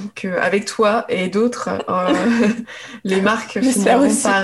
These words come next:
Speaker 1: évoluer un petit peu sur les
Speaker 2: Ouais.
Speaker 1: questions, un petit peu beaucoup. Il y en a quand même, mais c'est pareil que toi, hein, maintenant,
Speaker 2: Il y en a.
Speaker 1: j'achète, j'achète que des marques où je me dis, euh,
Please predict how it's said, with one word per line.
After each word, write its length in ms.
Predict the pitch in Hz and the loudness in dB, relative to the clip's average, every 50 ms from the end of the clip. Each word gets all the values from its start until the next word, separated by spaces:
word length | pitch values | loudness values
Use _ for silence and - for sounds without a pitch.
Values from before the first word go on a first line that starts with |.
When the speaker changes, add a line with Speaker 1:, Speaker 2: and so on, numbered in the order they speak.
| 247 240 - | 0 0 0
Speaker 1:
évoluer 640 | 220 214 202 202 226 226 208 226 226 240 240 233 | 0 0 2 2 4 4 4 4 2 4 4 4
un 160 | 190 180 185 | 4 2 0
petit 200 | 208 - - 196 | -2 -4 -8 -8
peu 160 | 196 - 214 214 | -6 -4 -4 -4
sur 200 | 220 - 175 170 | -2 -2 -2 0
les 100 | 170 214 | 2 2
Speaker 2:
Ouais. 140 | 214 208 | 2 2
Speaker 1:
questions, 360 | - - - - - 247 254 - - - - - - - - - 214 - | 2 0 -2 -4 -4 -4 -4 -4 -8 -14 -18 -16 -16 -14 -14 -14 -14 -12
un 60 | - 185 | -12 -10
petit 160 | - 202 196 | -10 -8 -8
peu 100 | - 196 | -8 -8
beaucoup. 340 | 180 180 185 - 233 233 - | -8 -8 -8 -6 -6 -6 -4
Il 100 | - 220 | 0 2
y 60 | 240 233 | 2 4
en 100 | 233 240 | 4 4
a 100 | 226 220 | 2 2
quand 140 | 226 214 | 0 0
même, 300 | 196 180 175 170 170 170 | 0 2 2 2 0 0
mais 140 | 185 190 196 | 0 0 0
c'est 120 | 196 - 208 | 0 -2 0
pareil 220 | - 214 240 254 | 0 2 2 2
que 100 | 240 233 | 0 0
toi, 220 | 220 - 208 196 | -2 0 0 0
hein, 60 | 185 185 | 0 0
maintenant, 180 | 180 170 185 | 0 2 4
Speaker 2:
Il 40 | 220 | 4
y 40 | 220 | 4
en 20 | |
a. 100 | 208 196 | 6 4
Speaker 1:
j'achète, 340 | 165 190 214 208 208 - - - - - - - | 4 2 0 -2 -4 -8 -14 -20 -20 -20 -16 -6
j'achète 420 | - 185 190 185 - 214 202 208 - | -2 0 0 2 2 0 -2 -2 0
que 80 | - | 0
des 220 | 277 247 247 233 214 | 2 2 4 4 4
marques 340 | 220 262 285 277 - - | 2 2 0 -2 -4 -6
où 40 | 220 | -4
je 120 | 202 202 196 | -2 -2 -2
me 80 | 190 | -2
dis, 300 | 190 196 220 233 254 254 | -4 -4 -2 0 2 2
euh, 260 | 233 202 185 180 180 | 4 4 4 2 0